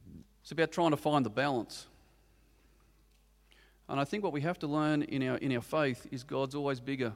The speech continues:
than the trial. We need to take the time to position ourselves. Sometimes we get in trials, we get ourselves so isolated or feel so isolated. It's like, "God, where in the world are you?"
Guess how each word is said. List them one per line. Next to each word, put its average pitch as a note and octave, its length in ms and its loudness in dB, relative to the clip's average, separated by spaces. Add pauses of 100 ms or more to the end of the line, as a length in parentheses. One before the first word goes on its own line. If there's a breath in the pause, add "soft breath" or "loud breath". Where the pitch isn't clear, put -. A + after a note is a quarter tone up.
(200)
than A#2+ 80 -6
the B2 80 -6
trial. A#2+ 420 -4 (840 soft breath)
We C#3 80 -6
need C3+ 100 -4
to B2+ 60 -10
take D3+ 260 -2
the C#3+ 80 -6
time D3 280 -2
to C3 60 -4
position C#3 460 -6
ourselves. B2+ 380 -4
Sometimes F3 560 0
we D#3 140 -4
get D#3 120 -2
in C3+ 100 -2
trials, D3 400 -2
we C#3+ 60 -6
get C3 140 -4
ourselves B2+ 340 -6
so D3 300 0
isolated B2+ 500 -2
or A#2 80 -6
feel - 240 -8
so C3+ 320 0
isolated. C3+ 400 -2
It's - 140 -8
like, A#2+ 240 -4
"God, C3+ 240 0
where D3+ 180 2
in C#3+ 80 4
the C3 80 0
world C3 300 0
are B2 200 0
you?" A2 300 -2